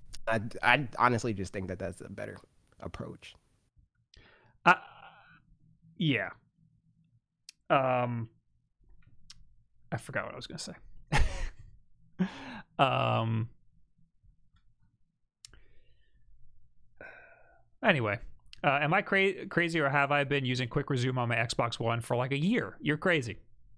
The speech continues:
Speaker 1: <laughs> I mean, if you only play one game at a time, I guess you kind of been playing Quick Resume.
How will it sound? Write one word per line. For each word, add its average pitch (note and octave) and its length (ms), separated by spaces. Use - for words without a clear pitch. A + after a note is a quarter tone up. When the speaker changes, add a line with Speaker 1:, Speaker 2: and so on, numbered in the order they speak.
Speaker 1:
<laughs> - 0
I E3+ 80
mean, F3+ 220
if E3 100
you F3+ 100
only F#3+ 180
play E3+ 220
one D3+ 320
game D3 260
at C3 120
a A#2+ 80
time, B2+ 640
I G2+ 140
guess A2 320
you A2 240
kind B2 260
of D3+ 120
been G#2 200
playing F#2 440
Quick G#2+ 220
Resume. G2+ 460